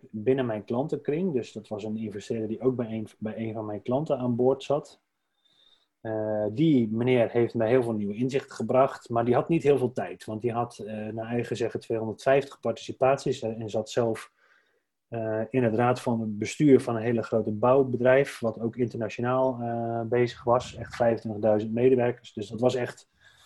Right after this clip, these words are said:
enorm. En die had een hele drukke agenda. En, eh, de tijd die die had, die had hij omdat hij zichzelf rond liet rijden door een chauffeur. En dat was hartstikke goed.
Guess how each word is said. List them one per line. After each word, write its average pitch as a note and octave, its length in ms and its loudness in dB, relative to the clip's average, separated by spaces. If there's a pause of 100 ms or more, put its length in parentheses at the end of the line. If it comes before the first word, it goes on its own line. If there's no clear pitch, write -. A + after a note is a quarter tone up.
(440)
enorm. D3 600 6
En B2+ 160 2
die B2 140 2
had B2 120 2
een B2+ 80 2
hele C#3 220 6
drukke B2+ 260 6
agenda. A#2 640 0
En, A2+ 200 -6
eh, A2+ 320 -8
de A#2 120 0
tijd A#2+ 260 4
die B2+ 120 2
die B2+ 140 2
had, A2 180 -2
die A2+ 120 -2
had B2+ 220 0
hij B2+ 120 0
omdat A#2 300 0
hij G#2+ 80 -10
zichzelf A2 400 0
rond A2+ 180 -2
liet G#2 160 -6
rijden G#2 260 -6
door G#2+ 160 -4
een G2 80 -10
chauffeur. C3 440 4
En C3 60 0
dat A2 120 -4
was A2 100 -6
hartstikke A2 400 -8
goed. B2+ 280 0